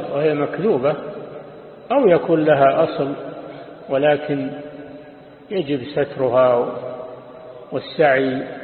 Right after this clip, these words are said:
في إصلاحها وعدم إفشائها. فليس الإصلاح في أنك تشيع الأخطاء، هذا ليس إصلاحا. الإصلاح في أنك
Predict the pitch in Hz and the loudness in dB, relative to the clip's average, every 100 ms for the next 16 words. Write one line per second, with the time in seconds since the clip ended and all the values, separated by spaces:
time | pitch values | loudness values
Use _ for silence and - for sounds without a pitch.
0 | - - - - - - - 143 139 131 | -16 -18 -18 -20 -20 -20 -8 -6 -4 -6
1 | 135 131 131 - 127 123 123 127 - - | -2 4 4 2 -2 2 2 2 -8 -10
2 | - - - - - - - - - - | -14 -16 -16 -18 -20 -20 -20 -20 -20 -10
3 | 196 147 196 160 139 120 - 131 120 131 | -2 0 2 2 0 -4 -2 0 2 -2
4 | 123 - - - - - - - - - | -6 -8 -12 -16 -18 -20 -20 -20 -20 -20
5 | - - - - - - - - - _ | -20 -20 -20 -20 -20 -20 -20 -20 -20 _
6 | - 147 226 - 165 156 151 - 156 147 | -2 2 4 4 2 2 0 4 6 6
7 | - - 135 143 147 131 - - - 143 | 4 -4 -2 -2 -4 -6 -8 -8 -4 -2
8 | 120 120 120 - - 117 - - - - | -2 0 0 -2 -2 -2 -2 -14 -14 -16
9 | - - - - - - - - - 277 | -18 -20 -20 -20 -20 -20 -20 -20 -14 -10
10 | 311 - 123 120 - 113 95 - - - | -10 -2 -2 -2 -4 -4 -4 -8 -16 -18
11 | - - - - - - - - - - | -20 -20 -20 -20 -20 -20 -20 -20 -20 -20
12 | - 139 135 147 - 139 160 208 - 180 | -6 -2 0 -2 -2 2 4 4 0 -4
13 | - 160 147 160 | -2 -2 -4 -4